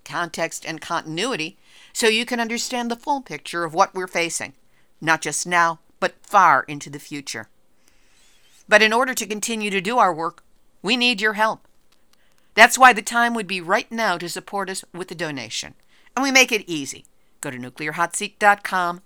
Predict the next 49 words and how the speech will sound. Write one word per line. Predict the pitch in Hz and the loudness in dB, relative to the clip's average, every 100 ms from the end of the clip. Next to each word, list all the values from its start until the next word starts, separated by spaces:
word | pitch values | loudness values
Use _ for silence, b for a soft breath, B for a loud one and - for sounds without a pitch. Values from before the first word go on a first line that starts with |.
| - | -6
click | 285 - - | -4 -4 -6
on | 170 | -6
the | 156 | -4
big | 180 165 | -6 -4
red | 160 156 135 | -4 -4 -2
donate | 190 220 226 214 - | 2 2 0 -4 2
button, | 214 208 196 B B B B | 2 0 -12 B B B B
and | 165 | -8
you | |
can | 147 135 | -8 -8
send | 151 139 | -6 -6
a | |
one-time | 135 208 208 196 196 | -2 -2 2 -2 0
donation | 185 180 180 - 180 180 _ | -2 -2 -2 -2 -4 -12 _
or | 180 | -2
set | - 190 185 | 2 4 6
up | - - | 4 -2
a | 170 | -4
monthly | 160 160 175 | -4 -4 -10
recurring | 160 156 - 151 123 110 | -10 -12 -8 -8 -8 -12
one. | 104 95 _ b b b b b b | -14 -16 _ b b b b b b
Anything | 185 214 220 226 | -2 -2 -2 -2
you | 226 | -2
can | 220 220 | -4 -8
do | 202 214 220 | -6 -6 -4
will | 220 214 | -4 -6
help. | 190 254 214 - b b b | -2 -2 -2 -8 b b b
So | - - 220 214 | -6 8 8 8
if | 202 - | 2 -6
you | 202 | -8
value | 180 208 269 269 | -2 0 2 0
Nuclear | 247 247 240 226 | -2 -4 -4 0
Hot | 254 277 | 0 0
Seat | - 220 - _ | -6 -8 -8 _
and | 190 185 | -4 -2
want | 185 | -2
to | 175 | -2
assist | 165 - 254 - | -8 -8 -8 -6
us | 208 | -6
in | 196 190 | -6 -8
continuing | 196 - 220 214 214 208 | -10 -10 -10 -8 -8 -8
this | 208 - | -8 -6
work, | 180 156 - _ _ _ | -6 -8 -10 _ _ _
please | - 247 247 240 - _ - | -6 -4 -4 -8 -18 _ -12
do | 156 233 | -6 -6
what | 247 | -6
you | 226 | -12
can | - 226 214 | -10 -8 -6
now. | 190 117 | -6 -6